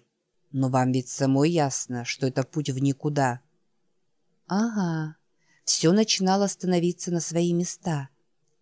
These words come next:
"Вы воевали с нами?" "Нет", возразил Майрон, — "только корректировали. Мы стоим на стороне матери, на стороне равновесия. И имя нам Маат".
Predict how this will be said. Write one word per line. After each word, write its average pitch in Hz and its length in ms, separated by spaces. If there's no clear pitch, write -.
"Вы 165 320
воевали 165 500
с - 140
нами?" 240 460
"Нет", 135 520
возразил 165 540
Майрон, — 170 500
"только 127 340
корректировали. 139 960
Мы 139 180
стоим 139 380
на 131 100
стороне 139 420
матери, 131 600
на 131 120
стороне 135 480
равновесия. 131 880
И 147 220
имя 135 180
нам 131 340
Маат". 127 640